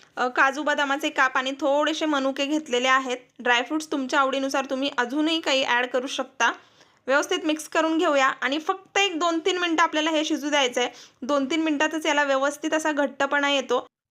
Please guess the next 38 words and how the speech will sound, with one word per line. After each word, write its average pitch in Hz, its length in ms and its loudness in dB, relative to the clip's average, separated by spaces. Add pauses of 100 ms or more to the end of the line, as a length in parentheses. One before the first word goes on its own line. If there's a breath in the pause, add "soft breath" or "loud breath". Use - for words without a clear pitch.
(240)
लो 294 180 0
टू 381 140 -2
मीडियम 349 340 2
फ्लेमवर 330 400 2
एकसारखा 339 560 0
हलवा 294 240 0 (140)
तीन 294 200 -2
ते 320 60 -2
चार 302 240 2
मिनिटं 294 280 -2
हा 285 180 2
हलवा 277 260 0
आपल्याला 277 300 0
असा 277 240 -2
शिजू 277 340 -4
द्यायचा 262 280 0
आहे. 247 100 0
यावरती 247 360 -2
झाकण 277 380 -2
ठेवण्याची 269 360 -4
आवश्यकता 247 480 -2
नाही. 254 320 -2 (680 soft breath)
तर 320 100 0
इथं 392 180 -2
बघू 349 140 -2
शकता 302 300 -2 (200)
आधीपेक्षा 311 500 0
याला 311 140 2 (100)
थोडासा 320 400 -2
घट्टपणा 294 560 -2
आलेला 285 240 2
आहे, 269 220 0
त्याचबरोबर 262 420 -2
त्याचा 277 220 -2
रंगही 262 500 2
खूप 311 160 -4
सुंदर 269 360 -2
आलाय. 247 300 0